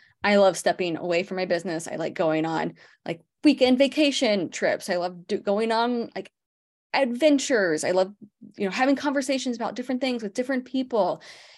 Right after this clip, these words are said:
And I think that is something that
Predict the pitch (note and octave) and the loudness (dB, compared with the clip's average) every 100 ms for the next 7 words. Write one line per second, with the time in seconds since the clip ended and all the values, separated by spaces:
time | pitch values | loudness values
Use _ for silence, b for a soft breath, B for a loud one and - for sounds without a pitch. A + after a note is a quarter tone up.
0 | B - A3 G3+ F3+ E3 G#2+ - _ _ | B -4 2 2 2 -4 -10 -16 _ _
1 | _ _ - G3+ G#3 C4+ B3 F#3+ F3 E3 | _ _ -2 0 0 0 0 -2 0 0
2 | D#3+ A#3+ D4+ D4+ D#4 E4+ D#4+ A3+ E3 - | 0 -2 0 0 2 2 4 2 0 -4